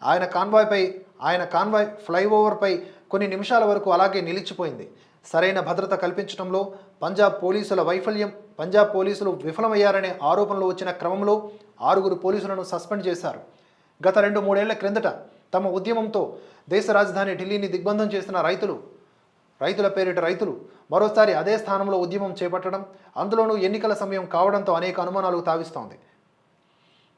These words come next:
కనీస మద్దతు ధర, రాయితీలు వంటి సమస్యల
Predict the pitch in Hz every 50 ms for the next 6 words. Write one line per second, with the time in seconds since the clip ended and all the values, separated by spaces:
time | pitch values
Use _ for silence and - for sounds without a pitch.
0 | _ _ _ _ _ _ _ _ _ _ _ _ _ - 185 202 233 240 226 226
1 | 196 185 185 185 208 202 202 180 - 139 160 180 196 202 196 - - - - 160
2 | 190 202 - 214 202 196 196 190 190 196 190 160 - - - - - _ - -
3 | 180 202 202 - 226 208